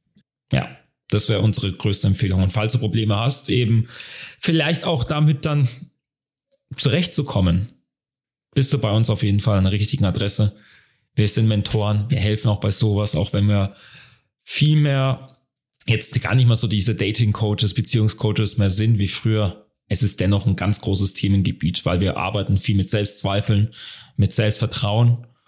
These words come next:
Und wieso möchte man daran arbeiten? Eben damit man in der nächsten Beziehung nicht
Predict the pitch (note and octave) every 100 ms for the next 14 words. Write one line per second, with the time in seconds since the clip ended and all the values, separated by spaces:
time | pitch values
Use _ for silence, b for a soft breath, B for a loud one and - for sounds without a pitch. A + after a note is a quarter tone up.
0 | _ - G2 F#2+ F#2 - - _ _ _
1 | _ _ _ - G2 G2+ G#2+ F#2+ A2 -
2 | G#2+ G2+ G#2 F#2+ F2 G2 G2 F#2+ G2 -
3 | _ F#2 G2+ F#2+ F#2 F#2+ G2+ - G2+ F#2+
4 | F#2+ F#2 F#2+ - G2+ - - G2 F2+ F2+
5 | b b b _ _ G2 F#2 - - -